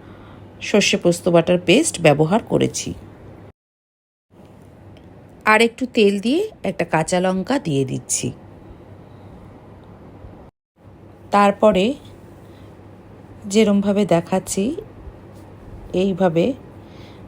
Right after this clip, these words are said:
দুপাশ থেকে পাতা পনিরের উপর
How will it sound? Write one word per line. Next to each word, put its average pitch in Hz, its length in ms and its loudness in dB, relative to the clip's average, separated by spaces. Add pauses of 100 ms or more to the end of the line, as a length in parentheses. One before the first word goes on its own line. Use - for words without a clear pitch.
(1400)
দুপাশ 185 320 2 (120)
থেকে 190 180 -4 (140)
পাতা 175 340 0 (120)
পনিরের 170 480 0
উপর 170 220 -4